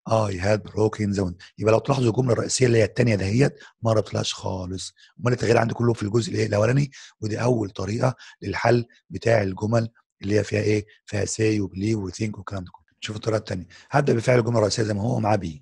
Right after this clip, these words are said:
زي ما قلت من شوية. تمام؟ وأجيب طبعًا said و believed و thought زي ما هي زي ما قلت. بس في، في الجزء التاني بقى عندك حلين. لو كان مضارع أو مستقبل بيجيب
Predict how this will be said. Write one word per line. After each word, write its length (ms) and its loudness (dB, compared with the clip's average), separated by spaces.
زي 120 -4
ما 60 -2
قلت 120 -6
من 60 -10
شوية. 440 -12
تمام؟ 300 0
وأجيب 280 0
طبعًا 320 -2
said 260 -2
و 100 -8
believed 340 -4
و 120 -10
thought 240 -2
زي 160 -4
ما 80 -6
هي 120 -2
زي 80 -4
ما 120 -2
قلت. 260 -4
بس 280 -6
في، 180 -4
في 100 -12
الجزء 280 -4
التاني 220 -2
بقى 400 -2
عندك 240 -2
حلين. 400 -6
لو 120 2
كان 180 -2
مضارع 300 2
أو 80 2
مستقبل 520 0
بيجيب 220 -2